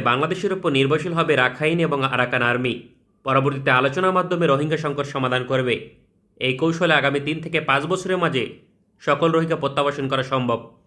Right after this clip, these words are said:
অতীতে একই কৌশল অবলম্বন করেছিল বিএনপি সরকার। তৎকালীন সময়ে প্রায় আড়াই লক্ষ রোহিঙ্গা প্রত্যাবাসন করা সম্ভব হয়েছিল। ঠিক একইভাবে ভারতের বিদ্রোহী গোষ্ঠীর সাথে গোপনে সম্পর্ক স্থাপন করতে পারে বাংলাদেশ, যার মাধ্যমে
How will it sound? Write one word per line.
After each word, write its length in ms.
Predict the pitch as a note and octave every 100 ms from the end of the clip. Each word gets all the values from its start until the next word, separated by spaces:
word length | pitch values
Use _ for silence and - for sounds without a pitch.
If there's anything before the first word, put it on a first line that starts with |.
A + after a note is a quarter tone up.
| _ _ _ D#3
অতীতে 360 | F3 A#3 G#3+ B2+
একই 220 | C3 F3+
কৌশল 320 | F#3+ F#3 F#3
অবলম্বন 420 | C#3 C3 D#3 D#3 D#3+
করেছিল 340 | D#3 D3+ F#3+ G3+
বিএনপি 380 | C3 B2+ B2+ B2+
সরকার। 440 | C3 B2 B2+ A#2+ - - _ _ _ _ _ -
তৎকালীন 480 | D#3 D#3 A3+ A#3 A#3
সময়ে 280 | G3 C3 A#2+
প্রায় 240 | B2 C3+ C#3
আড়াই 260 | C3 C#3+ F3+
লক্ষ 220 | F#3+ F#3+
রোহিঙ্গা 360 | F#3 F3 F3 E3+
প্রত্যাবাসন 500 | D#3+ C#3+ C#3+ C#3+ D3
করা 180 | C#3+ C#3
সম্ভব 320 | C3+ C3 C3+ C3+
হয়েছিল। 380 | C3+ C3 C#3 C3 G#2 - _ _ _ _
ঠিক 140 | D3 C#3 C3+
একইভাবে 440 | C3 F3+ F#3+ F#3
ভারতের 340 | D3+ C#3 C#3+ C#3
বিদ্রোহী 320 | C3+ C#3 F3+ F3+
গোষ্ঠীর 260 | E3+ E3+
সাথে 160 | E3 D#3
গোপনে 360 | C3 C3 C#3+ C#3
সম্পর্ক 320 | C#3 D3 C#3 C#3+
স্থাপন 280 | D#3 E3+ E3
করতে 220 | C3+ C3
পারে 180 | C3 D#3+
বাংলাদেশ, 420 | D#3 B2+ A#2 A#2 - _ _ _ _ _ -
যার 260 | C3 C3+
মাধ্যমে 340 | C#3+ E3+ G#3+